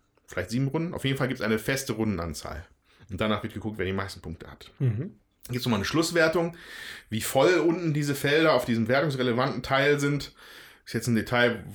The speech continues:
Speaker 1: was man jetzt hier nicht aus-, auswalzen muss. Aber, äh,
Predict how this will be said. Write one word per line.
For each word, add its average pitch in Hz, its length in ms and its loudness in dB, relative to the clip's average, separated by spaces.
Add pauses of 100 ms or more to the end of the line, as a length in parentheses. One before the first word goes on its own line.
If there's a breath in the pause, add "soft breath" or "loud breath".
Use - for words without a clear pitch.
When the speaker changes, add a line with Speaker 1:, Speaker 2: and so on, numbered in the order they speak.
(160)
Speaker 1:
was 95 160 -6
man 104 100 -2
jetzt 98 100 -6
hier 110 80 -2
nicht 110 160 -4
aus-, - 720 -2
auswalzen 110 580 0
muss. - 320 -2 (540 loud breath)
Aber, 117 680 4
äh, 98 320 2